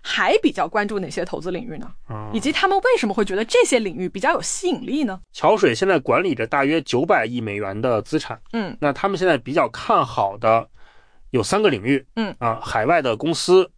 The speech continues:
Speaker 2: 黄金和债券。他们认为这三个领域呢，不光是现在看起来很有吸引力，而且呢，还可以在现在这个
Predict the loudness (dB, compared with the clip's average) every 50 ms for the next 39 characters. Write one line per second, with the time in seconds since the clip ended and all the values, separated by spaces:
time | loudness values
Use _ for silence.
0 | -20 -20 -20 -20 -8 -2 0 0 2 2 4 4 6 6 6 4 2 2 2 2
1 | 0 0 0 -4 -6 -6 -8 -20 -20 -20 -20 -20 -18 -18 -18 -18 -10 -6 -2 0
2 | 2 4 4 4 4 2 0 0 0 0 0 0 0 0 0 0 2 2 2 0
3 | -2 -6 -14 -20 -20 -20 -20 _ _ -20 -20 -20 -6 -2 0 2 4 4 4 4
4 | 2 -2 -4 -4 0 2 2 4 4 4 2 2 0 -2 -4 -2 -2 -2 -4 -6
5 | -6 -2 -2 -2 -2 -2 -2 -2 -2 -2 -4 -2 -2 0 0 0 0 0 -2 -2
6 | -4 -8 -16 -20 -20 -20 -20 -20 -20 -10 _ 2 2 4 2 2 0 0 0 0
7 | 0 2 2 2 2 2 0 -2 -2 -2 0 0 0 2 2 0 0 0 0 0
8 | 2 4 4 2 2 2 2 2 2 2 2 0